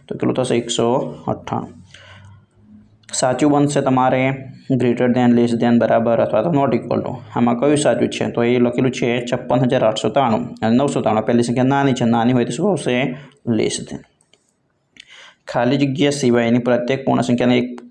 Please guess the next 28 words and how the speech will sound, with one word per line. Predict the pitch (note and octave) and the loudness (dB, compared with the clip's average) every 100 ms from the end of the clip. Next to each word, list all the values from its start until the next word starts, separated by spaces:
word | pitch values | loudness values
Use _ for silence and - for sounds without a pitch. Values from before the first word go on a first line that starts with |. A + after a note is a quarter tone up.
| _ _ _ | _ _ _
પૂર્વવર્તી | C3 B2+ B2+ A#2+ A#2+ | 0 2 0 0 0
હોય | A2+ | 0
છે. | A2 B2+ C3 - _ - _ _ _ _ - | -2 -10 -12 -20 _ -20 _ _ _ _ -2
પૂર્ણ | B2+ C3 | 2 2
સંખ્યાને | C3+ C3 A#2+ C3 A#2+ | 2 0 0 0 2
એક | B2+ B2+ | 0 0
પૂર્વવર્તી | A#2+ A#2 B2+ | 0 0 -2
હોય | B2 | -6
તો | B2 | -6
કોના | - B2+ C3+ | -2 0 0
સિવાય? | C3+ B2+ B2 B2+ B2+ - - _ _ | 0 0 0 0 -6 -14 -20 _ _
તો | - | -6
ઝીરો | G#2+ A2+ A2 - | -2 0 0 -2
સિવાય. | - - - - - _ _ _ _ _ - - | -4 -10 -12 -20 -20 _ _ _ _ _ -20 -20
સંખ્યા | - - - | -12 -4 -2
એક | C#3+ C#3 D#3 | 0 -2 -2
પૂર્વવર્તી | - B2+ B2 | 0 0 0
સંખ્યા | A#2+ A2 A2+ | 0 0 0
હોય | G#2+ | -2
છે. | G#2 | -2
કોના | A#2+ B2 | 0 0
સિવાય? | A#2+ A#2+ A#2+ | 2 0 0
પ્રાકૃતિક | A#2+ A#2+ B2+ - C3 A#2+ | -2 -2 0 0 -2 -2
શબ્દ | - A#2+ A2 | -4 -2 -2
છે | - | -2
એટલે | A#2 A#2+ - - - - _ - | -2 -2 -2 -8 -18 -20 _ -4
એક | A2 - | -4 0
આવશે. | G#2 G2 - | 0 0 -6